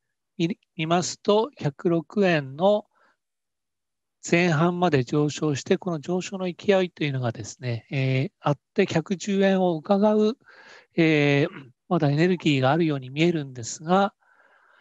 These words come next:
えー、少しその前に、左側のチャート、ドル円の一時間足のチャート、ちょうどこの部分ですね、を見てみたいと思います。そうすると、ドル円は、百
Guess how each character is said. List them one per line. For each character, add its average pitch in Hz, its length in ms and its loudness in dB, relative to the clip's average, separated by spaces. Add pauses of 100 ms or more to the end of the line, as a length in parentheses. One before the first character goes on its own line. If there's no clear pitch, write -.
(320)
え 160 120 0
ー、 151 100 -2
少 - 200 -4
し 226 80 -2
そ - 140 -8
の 175 120 -2
前 180 420 2
に、 165 320 -6 (280)
左 170 520 0
側 170 260 2
の 160 140 -8
チ - 140 -6
ャ 151 100 4
ー 139 100 -4
ト、 151 320 -2
ド 151 120 -2
ル 185 200 2
円 202 240 0
の 185 140 -6
一 151 240 -10
時 196 100 -4
間 220 160 0
足 196 180 -4
の 143 120 -10
チ - 100 -8
ャ 135 80 2
ー 127 80 -4
ト、 131 240 -8 (300)
ち - 100 -8
ょ 262 40 4
う - 20 2
ど 233 100 2
こ 196 80 0
の 196 80 0
部 185 160 2
分 139 180 -6
で 107 120 -18
す - 120 -18
ね、 151 160 -6 (240)
を 208 80 -4
見 202 140 -2
て 180 80 0
み 147 120 -6
た 139 140 2
い 131 60 0
と - 80 -12
思 127 100 -8
い 123 60 -10
ま 123 160 -8
す。 - 160 -16 (540)
そ - 180 -4
う 208 60 0
す - 160 -4
る 226 100 0
と、 160 180 -4
ド 147 200 -4
ル 196 200 2
円 202 240 2
は、 208 320 2 (1500)
百 - 420 -4